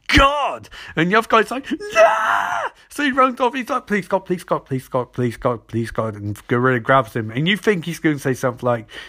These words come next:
you know, "Not God, Grog," or something, but he's like, "Rah!" and he pulls him, and he rips him around the corner, and I assume he eats him to bits. And so, oh my God. The gorilla's been in,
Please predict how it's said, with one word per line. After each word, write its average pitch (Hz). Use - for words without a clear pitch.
you 120
know, 110
"Not 123
God, 110
Grog," 120
or 92
something, 92
but 120
he's 120
like, 143
"Rah!" -
and 175
he 160
pulls 240
him, 143
and 139
he 131
rips 185
him 185
around 160
the 147
corner, 170
and 117
I 135
assume 135
he 143
eats 165
him 127
to 131
bits. -
And 160
so, 240
oh 214
my 214
God. 175
The 131
gorilla's 135
been 143
in, 127